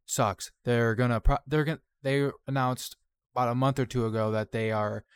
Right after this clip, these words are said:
blocking what you can or can't see when it comes to this Ukraine and Russia thing, which is disgusting. I wanna be able to see both sides, regardless of which side is correct, regardless of which side is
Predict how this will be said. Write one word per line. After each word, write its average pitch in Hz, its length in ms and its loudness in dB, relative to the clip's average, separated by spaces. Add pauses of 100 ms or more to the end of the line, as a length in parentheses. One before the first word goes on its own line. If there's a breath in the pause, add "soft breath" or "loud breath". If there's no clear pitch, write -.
(280 soft breath)
blocking 123 600 -2 (320)
what 120 180 -4
you 127 80 -2
can 120 300 -4
or 113 80 -4
can't 120 260 -8
see 123 400 -2 (400)
when 120 140 -6
it 110 100 -10
comes 120 320 -4
to 127 100 -6
this 110 220 -4
Ukraine 117 400 -4
and 107 80 -4
Russia 123 300 -2
thing, 139 240 -2
which 110 180 -4
is 101 140 -10
disgusting. 127 720 -4
I 117 120 0
wanna 135 180 2
be 120 100 -2
able 113 200 -2
to 110 80 -6
see 110 400 -6 (440 loud breath)
both 120 260 2
sides, 104 440 -2 (240)
regardless 120 560 0
of 107 100 -4
which 110 240 -4
side 110 240 -2
is 104 120 -6
correct, 123 440 -4 (220)
regardless 110 560 -2
of 107 60 -14
which 110 200 -8
side 110 300 -4
is 104 240 -6